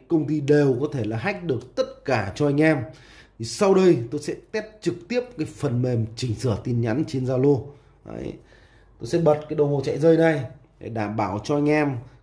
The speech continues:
khi test, đấy, video sẽ được chạy thông suốt, đấy, không có chuyện cắt ghép video chỉnh sửa anh em nhé. Anh em cứ chú ý cái đồng hồ chạy dây này. Đấy, thì anh em thấy cái hiệu quả của cái phần mềm này.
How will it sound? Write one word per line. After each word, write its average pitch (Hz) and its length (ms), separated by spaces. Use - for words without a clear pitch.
khi 220 380
test, 226 260
đấy, 131 260
video 143 480
sẽ 156 160
được 151 260
chạy 87 380
thông 143 220
suốt, 208 360
đấy, 147 160
không 120 220
có 123 100
chuyện - 220
cắt 175 200
ghép 175 240
video 127 400
chỉnh 113 180
sửa 104 260
anh 117 180
em 113 160
nhé. 127 160
Anh - 120
em 110 180
cứ 120 160
chú 117 200
ý 151 360
cái - 100
đồng 107 220
hồ 98 100
chạy 110 140
dây 123 200
này. 123 200
Đấy, 50 360
thì - 80
anh 107 200
em 107 240
thấy 117 380
cái 123 100
hiệu 113 380
quả 110 300
của 90 120
cái - 80
phần 107 240
mềm 101 220
này. 107 240